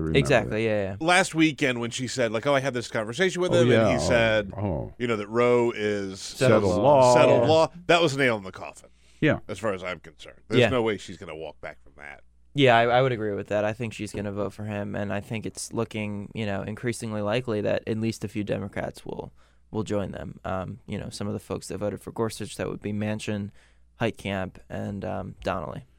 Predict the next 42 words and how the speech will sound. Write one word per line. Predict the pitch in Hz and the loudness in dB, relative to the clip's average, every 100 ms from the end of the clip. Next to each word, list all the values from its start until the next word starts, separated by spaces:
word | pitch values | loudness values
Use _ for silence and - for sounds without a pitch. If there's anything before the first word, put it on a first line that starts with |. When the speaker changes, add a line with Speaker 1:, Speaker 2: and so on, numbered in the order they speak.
| _ | _
Speaker 1:
So, | - 151 | 0 2
how, | 254 240 | 0 0
uh, | 131 - | 2 2
you | 151 156 | 2 2
know, | |
I | 131 | 4
don't | 156 123 | 4 4
know | |
how | 123 110 | 4 4
that | 87 85 | 2 2
plays, | 131 107 71 71 - | 4 4 2 -2 -4
right? | 82 82 82 - | 0 0 -2 -4
I | |
mean, | 87 92 | -2 -2
first | - 120 - | 2 0 2
of | 90 | 0
all, | |
I've, | 87 82 - | 0 -2 -4
I've | 87 82 | -2 -2
made | 80 87 85 | -2 -2 -2
the | 85 | -4
argument, | 78 82 82 - 76 | -4 -4 -6 -6 -8
which | 69 - - - 85 | -10 -12 -20 -14 -6
before | 78 113 143 65 | -4 -2 -2 -4
I | |
make | 69 82 80 | -4 -6 -4
it | |
again, | 80 113 107 76 | -4 -2 -2 -2
I | 90 110 | 2 2
do | 95 90 | 2 0
not | 98 82 76 | 0 -2 0
believe | 90 87 73 76 - _ _ _ _ _ _ _ | 2 2 2 -4 -8 _ _ _ _ _ _ _
that | 87 90 82 76 | 0 2 4 0
Joe | 78 87 80 | -2 0 2
Donnelly | 85 87 87 87 82 | 2 2 0 0 0
or | 71 | 0
Heidi | 76 73 73 | -2 -2 -2
Heitkamp | 92 92 - 80 78 | -2 -2 -2 -2 -2
or | 78 71 | -4 -2
any | 104 98 | 0 2
of | 73 69 | 0 -2
them, | 67 | -4